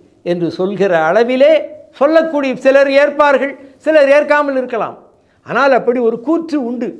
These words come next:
கதி என்றால் கம்பனும் திருவள்ளுவரும் என்று. அதை வைத்து அவர் கதி என்று முளைத்தார். இதுபோலத்தான் நம்முடைய பாரம்பரியங்களில சகுந்தலம்,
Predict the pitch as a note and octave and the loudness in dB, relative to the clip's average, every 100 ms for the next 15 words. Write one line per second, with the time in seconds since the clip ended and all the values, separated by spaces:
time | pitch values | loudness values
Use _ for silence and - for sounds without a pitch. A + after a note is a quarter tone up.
0 | B2+ D3 D#3+ A#3 A#3+ E3+ F3 F#3 C4 C4 | -4 -4 -2 -4 -4 -6 -6 -4 -4 -2
1 | D#3+ E3 F3 F3 A#3+ D4+ - - _ _ | -4 -2 0 -2 -4 -8 -16 -20 _ _
2 | D3 D#3+ D#3 D3 D3 D3+ E3 D#3+ B2 - | -4 -2 -2 0 0 0 0 -2 -8 -18
3 | - B2+ A#2+ A#2+ _ _ _ _ - - | -18 -16 -18 -20 _ _ _ _ -20 -10
4 | C3 G#3 B3+ A3+ F#3+ - F#3 D3+ D3 - | -2 0 2 2 0 0 -4 -4 -6 -14
5 | - - D#3 D#3 C#3 C#3 - _ _ _ | -14 -4 0 2 0 -6 -16 _ _ _
6 | _ E3 D3 D#3+ G3 F#3 C#3 C3+ - C3+ | _ -4 -2 -2 -2 -4 -6 -12 -16 -14
7 | C#3 B2 A#2+ A#2 A#2 _ _ _ _ _ | -14 -14 -16 -18 -20 _ _ _ _ _
8 | _ _ D#3+ C#3 E3 F#3 G#3+ A3+ A3 A3+ | _ _ -8 -6 -4 0 2 2 0 0
9 | A3+ G#3 D3+ - - _ _ _ _ C3+ | 2 2 -2 -8 -20 _ _ _ _ -4
10 | D#3+ G#3 G3+ F#3+ E3 D3 A3 - - _ | -2 -2 0 0 2 0 -2 -8 -16 _
11 | D#3+ G3+ A#3+ C4 C4 A#3+ A#3+ A3+ G#3 F#3+ | 0 2 2 0 0 0 0 0 -2 -2
12 | F3 C#3+ C3 - - F#3 G#3 B3+ B3+ B3 | -2 -4 -6 -10 -2 -2 0 -2 -2 0
13 | A#3+ A#3+ G#3 C3+ | 0 0 -2 -8